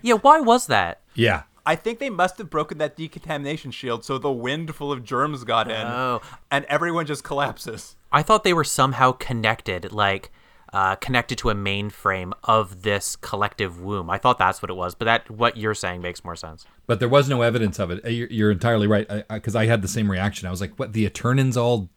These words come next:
Speaker 2: died in the same moment or all collapsed in the same?" And then I thought, "Oh, yeah, they did establish this whole shield thing."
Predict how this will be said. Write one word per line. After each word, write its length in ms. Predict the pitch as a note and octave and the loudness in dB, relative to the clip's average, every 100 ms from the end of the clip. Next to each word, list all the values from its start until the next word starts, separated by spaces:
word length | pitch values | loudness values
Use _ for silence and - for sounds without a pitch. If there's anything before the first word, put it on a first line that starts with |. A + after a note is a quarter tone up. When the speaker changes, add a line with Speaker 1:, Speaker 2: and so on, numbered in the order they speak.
| _ | _
Speaker 2:
died 320 | A2 A2 A#2+ | -4 0 0
in 140 | B2 A2+ | 0 -2
the 60 | |
same 380 | G2+ - A2 G#2 | -2 -2 0 0
moment 340 | F#2+ C3 A#3+ D4+ | 0 0 0 -2
or 120 | G#2+ | -2
all 100 | G#2+ | -4
collapsed 500 | - F#2+ G#2 D3 - | -4 -6 -6 -6 -6
in 100 | D#3+ | -4
the 40 | |
same?" 140 | D#3 A#2 | -4 -4
And 60 | |
then 80 | A#2+ | -4
I 40 | A#2 | -4
thought, 140 | B2+ | -4
"Oh, 100 | C3 | -2
yeah, 120 | C#3 | -2
they 140 | A#2+ G#2+ | -2 -2
did 160 | C#3+ | -2
establish 500 | A2+ - A2 A2 G2 | -4 -4 -4 -4 -6
this 180 | - F#2+ | -6 -8
whole 140 | - F#2 | -6 -8
shield 400 | - A#2 A#2 G#2+ | -6 -6 -6 -6
thing." 140 | F#2 | -8